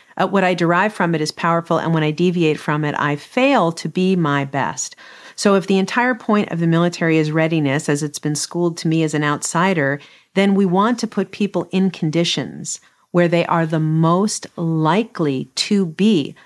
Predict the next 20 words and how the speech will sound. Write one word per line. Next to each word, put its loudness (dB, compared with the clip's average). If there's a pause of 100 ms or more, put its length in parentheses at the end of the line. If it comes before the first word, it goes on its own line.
(180)
smart, 0
capable, -2
effective, -2 (140)
at -2
their 2
best. -2
And 2
that 0
comes -2
from -2 (340)
less -2
waste, 0
less -2
burnout, 0
more 0
sleep, -2
all 2
the 0
things 0
that -2